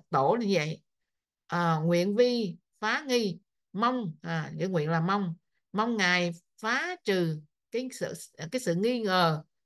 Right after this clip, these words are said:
cho con. Chữ vi này cũng là giới từ. À, phá là động từ,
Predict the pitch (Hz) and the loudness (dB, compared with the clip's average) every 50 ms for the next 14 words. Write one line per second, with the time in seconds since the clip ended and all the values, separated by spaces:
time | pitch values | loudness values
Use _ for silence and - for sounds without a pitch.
0 | _ _ - 196 196 202 - 196 196 196 175 - - _ _ _ _ _ _ 160 | _ _ -6 -6 -4 0 2 2 2 2 2 -2 -6 _ _ _ _ _ _ -6
1 | 165 170 208 214 208 180 170 165 - 160 175 190 175 160 160 160 160 180 180 185 | 0 4 4 4 4 4 0 -4 -6 -8 -6 -4 -4 -2 -4 -4 -6 -6 -6 -4
2 | 214 247 233 208 180 160 151 139 - - _ _ _ _ _ _ _ _ _ - | -4 -2 0 2 2 2 2 0 -4 -10 _ _ _ _ _ _ _ _ _ -10
3 | 147 - - 185 196 240 285 269 175 135 117 160 170 170 165 160 143 - | -10 -4 -2 0 0 0 0 -2 -2 -2 -2 -2 0 2 2 2 0 -2